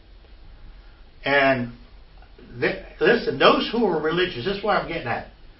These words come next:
Those who were religious, it broke their hearts. But you know what? In another way, it was a great blessing.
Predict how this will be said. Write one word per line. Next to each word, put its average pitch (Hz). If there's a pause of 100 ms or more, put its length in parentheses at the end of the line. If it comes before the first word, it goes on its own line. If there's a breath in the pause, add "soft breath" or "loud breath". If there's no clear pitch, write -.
(220 soft breath)
Those 247
who 226
were 185
religious, 160 (1400)
it 233
broke 233
their 226
hearts. 214 (2250)
But 180
you 214
know 226
what? 233
In 175
another 196
way, 196
it 170
was 180
a 170
great 202
blessing. 180